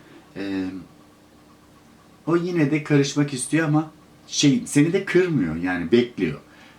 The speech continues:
Onun için de çok fazla hani bazı şeylerini ona anlatmasan mı diye de bunu tabii ki senin özgüven, öz, e, fikrine bırakıyorum.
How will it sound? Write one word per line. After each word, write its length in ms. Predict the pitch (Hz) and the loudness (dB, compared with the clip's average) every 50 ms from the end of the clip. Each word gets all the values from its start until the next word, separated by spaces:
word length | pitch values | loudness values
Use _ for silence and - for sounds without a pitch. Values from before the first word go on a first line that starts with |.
| _ - | _ -4
Onun 260 | 117 131 151 160 147 | 0 0 0 0 -2
için 280 | 147 - 151 143 143 139 | -2 0 2 2 2 2
de 160 | 147 143 143 | 2 -2 -2
çok 260 | - 165 165 - - | -4 -6 -6 -6 -6
fazla 420 | 170 160 160 151 147 151 156 151 | -4 -4 -4 -4 -4 -6 -4 -2
hani 240 | 156 151 156 151 143 | -2 -2 -2 -2 0
bazı 320 | 147 147 147 143 143 147 143 | 0 2 2 2 0 -4 -6
şeylerini 840 | - - 156 151 151 147 151 151 151 147 147 151 151 151 147 139 139 - | -6 -4 -2 0 0 0 0 0 2 2 2 2 2 2 2 0 0 -2
ona 280 | 135 139 147 143 - | 0 2 2 2 0
anlatmasan 1200 | - 127 127 131 135 143 147 151 147 147 - - - - - 143 143 139 143 - - 156 156 156 151 | -2 -4 -2 -2 0 0 0 -2 -2 -6 -10 -12 -12 -10 -4 -2 -2 -2 -2 -4 -4 -2 0 2 2
mı 440 | 147 135 117 98 95 98 87 78 - - - - - - - - - 82 | 0 0 -2 -2 -2 -2 -2 -2 -6 -12 -20 -20 -20 -20 -20 -20 -10 -4
diye 280 | 95 104 101 95 87 101 | -2 0 2 0 0 0
de 200 | 120 139 143 - - - - - - | -2 -4 -4 -6 -12 -20 -20 -20 -12
bunu 380 | 98 107 117 113 123 135 135 | -6 -4 -2 0 0 0 0
tabii 320 | - - 117 107 101 101 - | -2 -6 -6 -6 -6 -8 -6
ki 160 | - 139 131 | -4 -6 -4
senin 720 | 127 - - - - - 113 113 110 117 123 123 120 117 - - | -4 -8 -12 -12 -8 -4 -2 0 2 4 4 4 2 0 -6 -10
özgüven, 800 | 104 110 110 104 - - - - 87 90 104 98 98 101 101 101 104 107 - - - | -10 -8 -8 -10 -12 -16 -20 -16 -12 -10 -6 -4 -2 -2 -2 -2 -4 -8 -14 -12 -8
öz, 440 | 95 104 104 104 - - - - - 90 | -6 -6 -6 -6 -8 -12 -14 -14 -10 -6
e, 40 | 92 92 92 90 87 85 82 80 80 78 | -4 -4 -4 -4 -4 -4 -4 -6 -8 -10
fikrine 560 | - - - - - - 107 104 107 104 104 - - - - - - - _ - - | -10 -10 -12 -10 -8 -6 -4 -2 -2 -4 -4 -8 -14 -20 -20 -20 -20 -20 _ -6 -2
bırakıyorum. 680 | 92 95 92 92 - 95 90 87 87 104 131 147 147 | -2 -2 -2 -2 -4 -4 -2 -2 -2 -2 -4 -6 -6